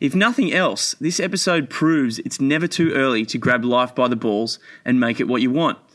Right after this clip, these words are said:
We discuss how routine is crucial for success and how you can build on it through intuition and insight. And one of the coolest concepts I've come across is base reality that can not only drive ambition in anyone,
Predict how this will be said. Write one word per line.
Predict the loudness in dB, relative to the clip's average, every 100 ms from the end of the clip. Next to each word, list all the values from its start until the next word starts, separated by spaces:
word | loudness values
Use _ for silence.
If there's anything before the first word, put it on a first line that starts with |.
| -20 -20 -4
We | 2 2
discuss | 2 2 0 2
how | 0
routine | 2 0 0 0 0
is | -2
crucial | 0 2 2 0
for | -2
success | -4 0 0 0 -4 -10 -18 -4
and | 0
how | 2
you | 2
can | 2 0
build | 2 2 2
on | 0
it | -2
through | 0
intuition | 0 2 0 2 2
and | 2
insight. | 0 0 0 0 -6 -20 -20 -12
And | -2
one | 0 2
of |
the | 0
coolest | 0 0 0 0
concepts | -2 0 -2 -2 0
I've | 0 0
come | -2
across | -2 0 -2 -2
is | -2 -4
base | 0 0 0 0
reality | 2 2 0 -2 -6 -14 -20 -8 -4
that | -2
can | 0
not | 2 2
only | 2 0
drive | 0 0 2 2 2
ambition | 2 2 2 2
in | 2
anyone, | 2 2 0 -2